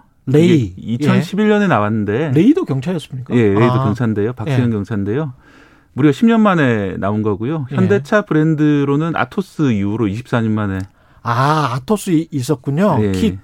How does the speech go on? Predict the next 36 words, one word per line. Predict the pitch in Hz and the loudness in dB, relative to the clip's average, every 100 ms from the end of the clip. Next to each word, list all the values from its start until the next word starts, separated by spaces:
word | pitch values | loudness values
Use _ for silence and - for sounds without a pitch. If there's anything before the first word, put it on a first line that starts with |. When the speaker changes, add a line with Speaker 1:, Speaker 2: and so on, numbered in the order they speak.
| _ | _
Speaker 1:
껑충한 | 214 202 - 170 135 | -2 -2 -2 -4 0
거. | 123 135 | 0 2
Speaker 2:
예. | 104 92 95 | 0 0 0
Speaker 1:
예. | 156 147 147 135 92 - - _ | 2 2 2 0 -4 -10 -20 _
Speaker 2:
또 | 165 | -6
하도 | 202 185 | 0 2
오랜만에 | 170 196 185 | 4 4 4
나오다 | 127 135 143 | 2 2 0
보니까 | 143 139 127 | 0 -2 -2
특히 | - 143 | -2 0
젊은 | 135 165 160 | 2 2 2
사람들은 | 151 139 127 131 139 135 | 2 2 0 2 2 2
이제 | 123 113 107 | 0 -2 0
경차, | 120 117 135 123 113 101 - - 113 | -2 0 0 2 0 -4 -10 -20 -8
그 | 113 101 92 | -4 -4 -2
혼자 | 156 143 120 95 - - | -2 0 0 -2 -8 -20
사시는 | - 117 120 107 | -10 -6 -4 -2
분들은 | 101 98 95 95 | -4 -4 -4 -6
많이 | 87 107 | -4 -4
생각하시기 | 110 127 117 107 104 | -2 -2 -2 -4 -8
때문에 | - 92 92 92 120 | -8 -6 -6 -4 -2
Speaker 1:
예. | 151 131 113 98 85 85 - _ _ | 0 0 0 -4 -10 -16 -20 _ _
Speaker 2:
또 | 107 | -8
그동안 | - 127 135 127 | -2 2 2 2
발전된 | 120 113 147 143 127 117 | 0 0 2 2 2 0
디자인이나 | 104 110 110 104 | 0 0 0 0
이런 | 104 | -2
것들이 | 104 104 98 | -4 -6 -8
적용되다 | 107 113 101 98 | -4 -2 -2 -4
보니까 | 101 98 92 92 95 98 92 - | -6 -8 -8 -8 -8 -8 -10 -12
주목을 | - 104 | -6 -2
많이 | 104 90 | -2 -2
받고 | 101 101 113 | -4 -4 -2
있는 | 95 | -2
것 | 87 | -4
같습니다. | 82 87 87 87 | -8 -10 -10 -12